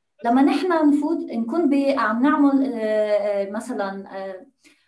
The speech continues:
محاورة مع شخص ويصير في استفزاز بمطرح، يعني يستفز الداخل، شو أول خطوة بنعملها لحتى ما ننفعل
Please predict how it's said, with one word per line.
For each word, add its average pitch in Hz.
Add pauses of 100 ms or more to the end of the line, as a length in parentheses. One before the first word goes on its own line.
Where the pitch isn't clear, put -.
محاورة 240
مع 208
شخص 277
ويصير 220
في -
استفزاز 285
بمطرح، 226
يعني 208
يستفز 254
الداخل، 226 (500)
شو -
أول 339
خطوة 330
بنعملها 233 (180)
لحتى 269
ما 262
ننفعل 254